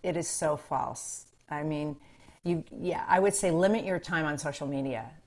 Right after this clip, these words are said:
definitely, especially if you're feeling down and feeling, you feel worse about yourself.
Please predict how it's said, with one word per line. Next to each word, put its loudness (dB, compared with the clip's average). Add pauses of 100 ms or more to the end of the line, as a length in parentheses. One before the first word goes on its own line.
definitely, -2
especially 0
if -8
you're -6
feeling -4
down -8
and -10
feeling, -6 (640)
you -2
feel -6
worse -8
about -12
yourself. -12